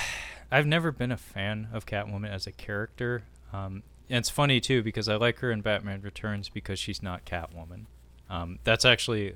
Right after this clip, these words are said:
uh, one of the most common criticisms of Tim Burton's Batman films, and this one in particular,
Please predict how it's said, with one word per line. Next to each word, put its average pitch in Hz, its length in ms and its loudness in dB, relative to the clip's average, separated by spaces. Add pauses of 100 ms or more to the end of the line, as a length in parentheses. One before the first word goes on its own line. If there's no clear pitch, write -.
(140)
uh, 92 180 -6
one 101 240 -2
of 98 60 0
the 98 80 0
most 92 520 -4
common 87 340 -4
criticisms 90 800 -8
of 98 160 -8
Tim 92 180 -6
Burton's 92 380 -10
Batman 92 440 -2
films, 90 420 -8
and 95 200 -2
this 92 220 -2
one 92 160 -8
in 87 80 -10
particular, 85 720 -4